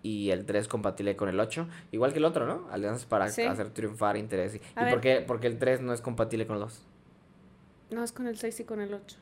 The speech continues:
Speaker 1: Yo
Speaker 2: Ah,
Speaker 1: sé.
Speaker 2: no sé, porque ellos dos chocan, quizá. El seis y el ocho a lo mejor son los
Speaker 1: Ok,
Speaker 2: más compatibles,
Speaker 1: cuatro.
Speaker 2: ¿no? Dice,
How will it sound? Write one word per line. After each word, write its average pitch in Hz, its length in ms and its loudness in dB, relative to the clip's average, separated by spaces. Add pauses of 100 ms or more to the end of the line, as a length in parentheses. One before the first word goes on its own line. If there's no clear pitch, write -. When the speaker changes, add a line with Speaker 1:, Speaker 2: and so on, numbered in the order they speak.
Speaker 1:
Yo - 100 -4
Speaker 2:
Ah, 202 100 2
Speaker 1:
sé. 208 40 4
Speaker 2:
no 196 100 2
sé, 190 220 -2
porque 180 500 -6
ellos 170 240 -6
dos 170 180 -12
chocan, - 300 -12
quizá. - 240 -20 (180)
El 214 120 -6
seis 262 180 2
y 302 40 0
el 285 80 -2
ocho 330 160 -4
a - 20 -2
lo 311 60 0
mejor 214 200 -2
son 240 140 -6
los 240 100 -4
Speaker 1:
Ok, 208 60 0
Speaker 2:
más 95 120 6
compatibles, 254 340 -4 (120)
Speaker 1:
cuatro. 190 100 -6
Speaker 2:
¿no? - 1300 -14
Dice, 208 480 2